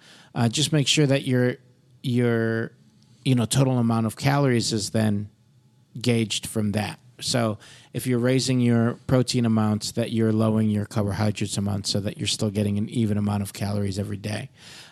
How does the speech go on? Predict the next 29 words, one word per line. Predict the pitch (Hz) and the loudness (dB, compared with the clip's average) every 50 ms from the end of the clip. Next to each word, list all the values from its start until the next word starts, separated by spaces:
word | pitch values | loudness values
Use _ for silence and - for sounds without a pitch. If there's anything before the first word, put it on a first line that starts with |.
| _ 147 | _ -2
Um, | 123 117 113 117 | 0 2 2 4
that's | 123 160 170 - - | 4 4 4 4 2
the | - 123 | 0 0
focus | - - 120 113 - - 107 - | 2 2 2 2 2 -2 -4 -2
that | 123 113 - | -2 -2 -2
the, | 113 | -2
My, | 107 110 110 110 110 - - _ - | 0 0 0 0 -2 -4 -8 _ -2
MyFitnessPal | 113 113 110 104 - - 123 - 113 - - - - 110 107 107 | 0 2 2 2 0 -2 -2 -2 -4 -6 -4 -4 -2 -2 0 0
is | 104 95 104 | -2 -2 0
really | 110 110 107 107 95 | 2 2 2 0 0
trying | - - 107 104 | -2 -2 -2 -2
to | 104 104 117 - - _ _ - | -2 -2 -4 -6 -10 _ _ -6
get, | 131 127 123 120 | -2 -2 -2 0
is | 123 110 - - | 0 -2 -2 -2
for | - 113 | -2 0
your | 107 104 101 | 0 0 0
percentages | - - 104 - - 127 120 117 107 - 110 104 - | -2 -2 -2 2 2 2 2 2 0 0 -2 -2 -2
to | - - | -4 -4
be | 95 107 101 | -4 -2 -4
correct | - - - 113 110 101 92 - - | -4 -2 -2 0 0 0 -2 -6 -10
for | - - - 120 107 104 | -12 -4 -2 0 0 2
you. | 101 104 107 107 104 98 - - - - - - - - - - - - - - | 2 2 2 0 0 -2 -6 -10 -14 -18 -20 -20 -20 -20 -20 -20 -20 -18 -4 0
Um, | 127 117 117 110 110 120 - _ - _ _ _ - _ - - | 2 4 4 4 2 0 -4 _ -20 _ _ _ -20 _ -8 0
and | - 135 127 127 | 2 2 4 4
that | 139 143 156 - | 4 2 4 2
will | 139 139 | 2 2
also | 127 127 123 120 - - 135 120 117 113 117 - - _ _ _ _ _ _ _ _ _ _ _ _ _ _ - | 2 2 0 0 2 4 4 4 4 4 2 0 -6 _ _ _ _ _ _ _ _ _ _ _ _ _ _ -2
obviously | 117 117 113 117 120 110 - - 120 117 107 | 0 0 2 2 2 2 2 2 0 0 0
change | - - - 131 131 131 127 123 120 117 117 113 110 101 - - - - | 0 2 2 4 4 6 6 6 6 6 4 4 2 0 0 -4 -4 -8